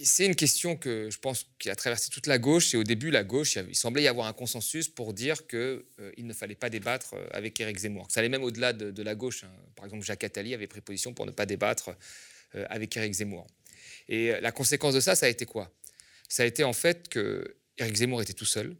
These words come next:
tout seul, hein. Il avait que des seconds couteaux, euh, qu'il arrivait à facilement battre, euh, en débat. L'audience a monté et là, à un moment, à la fin, c'était la grande messe. Zemmour, tous les soirs, il faisait ses huit cent mille, un million de téléspectateurs et il posait le soir sa chronique,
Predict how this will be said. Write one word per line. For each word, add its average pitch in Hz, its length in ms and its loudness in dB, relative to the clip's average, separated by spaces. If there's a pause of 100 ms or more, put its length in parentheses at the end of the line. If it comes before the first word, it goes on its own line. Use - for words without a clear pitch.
(360)
tout - 100 -12
seul, 131 280 -2
hein. 123 100 -8
Il 110 120 -6
avait 98 120 -6
que 123 140 -4
des 120 80 0
seconds 117 280 -2
couteaux, 117 460 -2
euh, - 500 -6
qu'il - 140 -12
arrivait 107 240 -4
à 98 80 -4
facilement 104 420 -2
battre, 98 520 0 (380)
euh, 101 200 -2
en 120 120 0
débat. 120 360 6
L'audience 131 540 4
a 110 60 0
monté 127 460 2
et 110 40 4
là, 135 100 4
à 139 40 2
un 123 40 -2
moment, 117 280 -2
à 123 40 2
la 98 80 -4
fin, - 140 -12
c'était 117 220 -8
la 104 100 -4
grande 113 260 -6
messe. 117 420 0
Zemmour, 113 400 -4
tous 107 120 -8
les 104 80 -6
soirs, 120 200 -4
il 104 40 -4
faisait 92 100 -8
ses - 140 -6
huit 107 100 -4
cent 113 160 -4
mille, 113 160 -4
un 104 60 -4
million 107 180 -4
de 104 60 -8
téléspectateurs 127 760 -2 (300)
et 127 80 2
il 123 140 4
posait 120 260 4
le 127 100 2
soir 131 300 2
sa 104 120 0
chronique, 117 500 -4